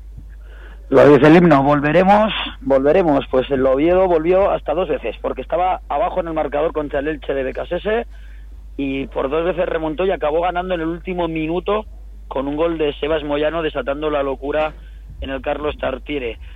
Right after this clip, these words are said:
Óscar Plano adelantó primero al Elche, empató Masca, Nico Fernández volvió a adelantar al Elche, empató Borja Bastón, cuando incluso se daba por bueno el empate después de dos remontadas,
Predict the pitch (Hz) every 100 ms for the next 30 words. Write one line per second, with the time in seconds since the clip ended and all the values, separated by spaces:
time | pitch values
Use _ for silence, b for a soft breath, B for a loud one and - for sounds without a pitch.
0 | b - 160 - 175 170 175 165 160 156
1 | 147 151 - 147 151 165 208 - 214 214
2 | 180 127 123 - 143 185 - - 185 185
3 | 175 151 131 131 139 131 151 147 143 131
4 | 131 139 143 139 143 156 180 190 - 147
5 | 147 151 156 147 156 156 165 180 185 b
6 | b b - - 147 147 147 165 147 165
7 | 160 160 208 - 175 202 185 156 156 220
8 | 135 135 135 147 151 151 147 160 - 156
9 | 156 156 170 185